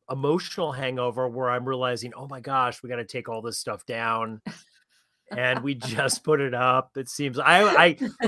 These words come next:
Speaker 1: I always feel like I'm
Speaker 2: <laughs>
Speaker 1: running behind with that kind of stuff. I don't know about you.
Speaker 2: No, no, no. You're never behind. You're always, like,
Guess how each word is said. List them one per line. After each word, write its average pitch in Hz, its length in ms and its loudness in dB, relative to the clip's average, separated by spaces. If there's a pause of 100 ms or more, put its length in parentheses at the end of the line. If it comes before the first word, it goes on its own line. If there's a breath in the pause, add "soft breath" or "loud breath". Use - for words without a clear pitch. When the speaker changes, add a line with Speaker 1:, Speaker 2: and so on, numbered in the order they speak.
Speaker 1:
I - 60 -2
always 254 220 4
feel 226 180 4
like 208 160 4
I'm 175 180 4
Speaker 2:
<laughs> 131 40 -6
Speaker 1:
running 160 360 2
behind 117 600 -4
with 92 120 -20
that 85 180 -14
kind 87 200 -16
of 80 80 -16
stuff. - 380 -16
I 113 80 -4
don't 131 100 0
know 135 80 2
about 110 280 -2
you. 80 180 -16 (1040)
Speaker 2:
No, 240 760 4
no, 185 220 0
no. 175 260 0
You're 196 240 0
never 214 320 4
behind. 151 540 -4
You're 202 200 0
always, 208 360 4
like, 165 240 -2